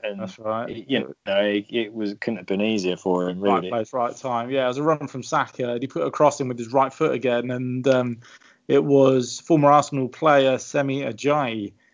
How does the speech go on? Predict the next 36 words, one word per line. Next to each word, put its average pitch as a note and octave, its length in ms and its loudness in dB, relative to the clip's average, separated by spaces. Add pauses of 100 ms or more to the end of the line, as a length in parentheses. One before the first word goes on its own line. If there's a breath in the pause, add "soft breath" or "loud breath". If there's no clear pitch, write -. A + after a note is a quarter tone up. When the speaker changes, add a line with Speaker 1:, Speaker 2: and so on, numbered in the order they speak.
(240)
Speaker 2:
who, B2+ 540 4
um, B2 760 0
tried F3 200 4
to - 80 -12
clear D#3 320 6
it. B2+ 160 0
He C#3+ 120 0
almost C#3+ 260 -2
scored C#3 180 -4
a A#2+ 40 -6
cracking C#3+ 360 -2
own A#2+ 160 -4
goal. A#2 400 0 (360)
It - 140 -14 (340)
thundered D#3 300 6
Speaker 1:
Okay. B2 100 2
Speaker 2:
off - 100 -14 (100)
the, B2+ 180 -8 (120)
off C3+ 160 -6
the A#2+ 80 -20
post. B2 520 -2 (160)
Emil D#3 220 0
Smith C3+ 340 -8
Rowe, B2+ 380 0 (520)
it - 160 -18
fell C3 160 2
to B2 100 -6
him, B2 140 0
and A#2+ 60 -4
he G#2+ 40 -6
took C3 180 -10
a A2 40 -10
shot, C3 460 0 (480)
hit D#3+ 180 0
Ajayi C3+ 420 4
again, B2 480 4